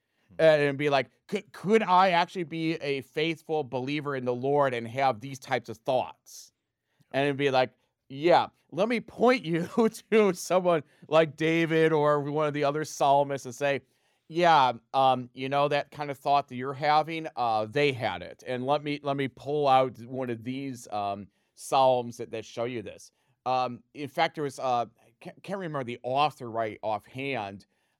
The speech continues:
Speaker 2: uh, but one of the, one of the books on the Psalms, at least some of the s-, the plaintive,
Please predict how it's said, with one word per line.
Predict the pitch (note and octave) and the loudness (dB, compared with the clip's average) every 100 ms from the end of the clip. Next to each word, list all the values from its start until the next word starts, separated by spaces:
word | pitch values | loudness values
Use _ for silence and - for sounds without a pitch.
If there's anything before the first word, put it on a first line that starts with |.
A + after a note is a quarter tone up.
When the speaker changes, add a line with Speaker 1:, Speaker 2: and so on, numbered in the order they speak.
| - | -4
Speaker 2:
uh, | A#2 A2+ A2+ | 0 0 0
but | B2 B2 | -2 -4
one | C3 D3 | -2 -2
of | C#3+ A#2+ | -2 -2
the, | A#2+ A2+ - | -4 -4 -10
one | A#2 C3 | -8 -6
of | C3+ | -4
the | A#2 | -6
books | A2 C3 C3+ - | -6 -8 -8 -8
on | - A#2 | -12 -10
the | G#2+ | -12
Psalms, | - B2 A#2 A2+ A2 G#2+ G#2 | -8 -4 -2 -2 -6 -10 -10
at | A#2 | -8
least | A#2+ A2 | -8 -8
some | D3 C#3 | -8 -8
of | A2+ | -8
the | |
s-, | G#2+ _ - | -14 _ -20
the | - | -20
plaintive, | - A#2+ C#3 D3 F3 E3 D#3+ | -14 -6 -6 -6 -6 -6 -8